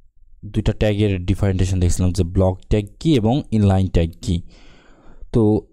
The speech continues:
পরবর্তীতে আমাদের আছে এইচটিএমএল class। তো এইচটিএমএল, এইচটিএমএল classes কি? এখানে এইচটিএমএল class হচ্ছে কি, আমি আপনাকে একটু বোঝাই, এটাও একটা attribute। এইচটিএমএল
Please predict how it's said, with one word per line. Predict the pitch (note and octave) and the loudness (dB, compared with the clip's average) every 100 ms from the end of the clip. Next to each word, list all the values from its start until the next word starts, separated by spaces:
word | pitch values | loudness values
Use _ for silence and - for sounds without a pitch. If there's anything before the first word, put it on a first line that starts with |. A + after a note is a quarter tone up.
| - | -6
পরবর্তীতে | C#3+ D3 D3+ D#3+ | -2 0 0 2
আমাদের | D#3+ D#3+ | 2 2
আছে | D#3 - A#2 | 0 2 2
এইচটিএমএল | - A#2+ - A#2+ A2 - | 2 0 0 0 0 -2
class। | G2 F2+ F2+ - - - - - - | -2 0 0 -2 -6 -10 -16 -18 -12
তো | - | -4
এইচটিএমএল, | - - A#2+ - - - | -2 -2 -4 -6 -18 -6
এইচটিএমএল | - G#2+ A#2+ A#2 - | -2 0 0 -2 -2
classes | - G#2 - A2+ - | -2 0 0 -2 -4
কি? | - G2 - - - _ _ _ _ - - - _ _ - _ _ - - - - _ - - _ - - - - - | -6 -6 -8 -16 -20 _ _ _ _ -20 -20 -20 _ _ -20 _ _ -20 -20 -20 -20 _ -20 -20 _ -20 -20 -20 -12 -4
এখানে | C3 D3+ | -2 0
এইচটিএমএল | C#3+ D3+ E3+ E3 - | 0 0 0 -2 0
class | C#3+ D3 - | 0 0 -2
হচ্ছে | - D#3 | -4 -4
কি, | - F3 A#2 | -2 0 2
আমি | G#2 | 2
আপনাকে | G#2+ A2+ | 0 -2
একটু | G#2+ A2 | 0 0
বোঝাই, | G2+ A2 - | 2 0 0
এটাও | B2 D3 D3 | 0 0 0
একটা | A#2+ - C3+ - | 0 0 -2 -2
attribute। | B2 - G2+ F#2 F#2 - - - - - - - - _ - | -6 -2 -2 0 -2 -6 -12 -12 -18 -20 -20 -20 -20 _ -6
এইচটিএমএল | G2+ - A2 C#3+ E3 | -4 0 0 0 -2